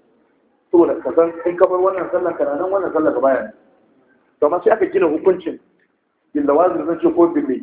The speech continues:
cewa sunna mutum ya bar ta, an san ba farilla bane. Amma me yasa ya bar ta? Bai damu da ita bane. Ya wulakanta ta, ina ganin ita ba kowa bace, ko ba komai bace.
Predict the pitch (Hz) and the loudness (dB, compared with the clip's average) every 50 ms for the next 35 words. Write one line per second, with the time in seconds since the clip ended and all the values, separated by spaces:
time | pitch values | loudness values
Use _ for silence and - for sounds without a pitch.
0 | - _ _ _ _ _ _ _ _ _ _ _ _ _ _ _ _ - 185 165 | -12 _ _ _ _ _ _ _ _ _ _ _ _ _ _ _ _ 0 2 4
1 | 147 139 139 143 - - - - - - - - - - - 214 226 220 196 175 | 4 2 2 0 -2 -6 -10 -14 -16 -16 -18 -20 -16 0 2 2 2 4 2 2
2 | 156 143 143 143 - 185 170 156 156 147 156 156 151 160 135 123 - - - - | 2 2 -2 -6 -8 -8 -6 -4 -2 -2 -2 -2 -2 -2 -2 -2 -4 -8 -6 -4
3 | 175 185 185 208 196 - 165 143 - 131 143 151 151 131 123 127 127 113 - _ | -4 0 2 2 2 4 2 0 0 -4 -6 -4 -4 -4 -4 -6 -10 -14 -18 _
4 | _ _ _ _ _ _ _ _ _ _ - 143 143 156 170 165 160 165 170 180 | _ _ _ _ _ _ _ _ _ _ -8 -4 0 0 2 4 4 2 2 2
5 | 190 165 147 147 151 151 - - 117 110 - - 147 147 147 139 160 170 165 - | 2 0 2 0 0 -2 -2 -4 -6 -6 -4 0 2 4 4 4 2 0 -4 -2
6 | - 151 147 151 147 139 - - - - _ _ _ 139 151 156 160 165 165 175 | -2 -2 -2 -2 -4 -6 -8 -14 -20 -20 _ _ _ 2 2 2 4 4 2 2
7 | 175 165 147 - 147 143 160 160 160 160 143 147 147 170 165 180 156 147 - - | 0 0 -2 -2 -2 -2 -2 0 0 0 0 0 -4 -4 -4 -2 -4 -4 0 2
8 | 190 185 170 180 190 180 - _ _ _ _ _ _ _ _ _ - - 139 - | 4 4 4 2 -2 -8 -12 _ _ _ _ _ _ _ _ _ -6 -4 -4 -4
9 | - 370 381 - - - - | 0 0 0 0 0 -2 -4